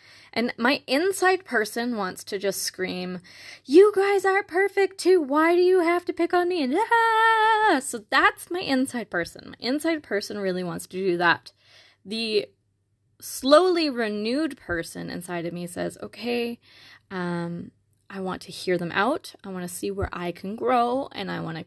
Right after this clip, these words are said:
I wanna look at myself." So this is point one.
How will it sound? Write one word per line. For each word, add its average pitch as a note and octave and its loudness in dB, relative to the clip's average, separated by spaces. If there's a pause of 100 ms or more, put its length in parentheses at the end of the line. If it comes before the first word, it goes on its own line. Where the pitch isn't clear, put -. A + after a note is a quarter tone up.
(300)
I - -12
wanna F3+ -6
look F#3 -2
at - -6
myself." - -8 (840)
So C4+ 4
this E4+ 0
is G#4+ -2
point A#3+ 0
one. F3+ -6